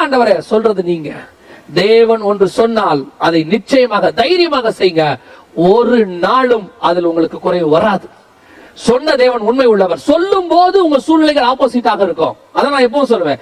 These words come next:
சொல்லும் போது சூழ்நிலைகள் ஆப்போசிட்டாக இருக்கும். ஆனா அவர் சொன்ன பிறகு எல்லாம் சாதகமாக மாறும்.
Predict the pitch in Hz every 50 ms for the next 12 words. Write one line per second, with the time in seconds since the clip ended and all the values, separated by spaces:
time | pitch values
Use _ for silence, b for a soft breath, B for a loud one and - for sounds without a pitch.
0 | B B B B B - - 302 339 381 403 440 453 403 359 370 370 392 392 302
1 | - 359 349 339 330 320 311 240 285 311 - 330 285 247 269 233 - 226 214 202
2 | 196 190 - 180 170 - - B B B B B B - 247 247 247 240 226 220
3 | 196 - 277 311 370 392 392 359 302 285 277 302 294 269 247 240 247 254 226 -
4 | 226 226 240 247 220 220 208 202 196 220 226 185 165 - 226 254 262 233 202 -